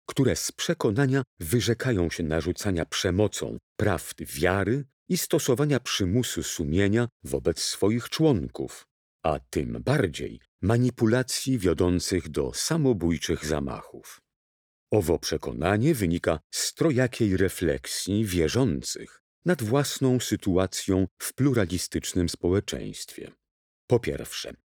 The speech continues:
religijna świadomość musi uporać się z poznawczym dysonansem, jakim jest zetknięcie z innymi wyznaniami i religiami.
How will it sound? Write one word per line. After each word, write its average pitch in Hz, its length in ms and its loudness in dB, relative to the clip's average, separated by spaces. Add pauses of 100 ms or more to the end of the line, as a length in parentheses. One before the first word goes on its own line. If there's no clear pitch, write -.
(220)
religijna 101 640 0
świadomość - 840 -2 (160)
musi 151 260 0
uporać 113 500 0
się 135 320 -2 (100)
z - 180 -6
poznawczym 82 760 -2
dysonansem, 101 960 0 (280)
jakim 131 340 2
jest - 260 -2
zetknięcie 98 840 0
z 95 240 -4
innymi 98 560 2
wyznaniami 92 760 0 (100)
i 147 240 2
religiami. 82 760 -2